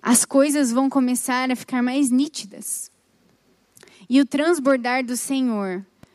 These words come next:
vai ser natural. Por onde você passar, Deus vai escorrer o rio da glória dele. Porque você está cheio da presença dele. Porque você buscou no lugar certo.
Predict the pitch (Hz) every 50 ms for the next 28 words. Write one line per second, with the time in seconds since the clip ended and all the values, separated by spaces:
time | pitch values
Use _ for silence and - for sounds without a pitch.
0 | _ _ _ _ _ _ _ _ _ _ 226 208 233 233 226 - - 254 247 247
1 | 247 240 247 247 247 247 277 311 _ _ - 262 262 262 240 220 196 196 190 190
2 | 190 180 - - _ _ _ _ _ _ _ _ _ _ _ - - - - -
3 | _ _ 277 285 269 277 294 339 381 330 330 294 302 294 - 302 285 - - 285
4 | 285 - - - - 262 240 233 220 208 196 180 _ _ _ _ _ _ - -
5 | 262 - 220 269 285 311 311 269 277 294 294 302 - - - 302 302 294 311 320
6 | 330 320 330 302 277 285 311 349 330 339 311 269 277 277 277 269 262 247 202 240
7 | 233 220 214 202 190 190 185 _ _ _ _ _ _ _ _ _ _ _ _ _
8 | - - - _ 302 294 - 339 320 311 330 - - 339 339 320 285 - - 339
9 | 330 359 359 - - - - - 330 285 294 302 294 269 254 233 240 240 - -
10 | 233 226 196 226 226 214 - 226 208 175 196 196 190 185 185 196 208 _ _ _
11 | _ _ _ _ _ _ _ - - - - - - 294 - 359 359 370 - -
12 | 370 349 294 349 - - - 349 349 359 349 339 339 339 277 285 320 339 349 339
13 | - - 339 302 294 294 311 294 _ - -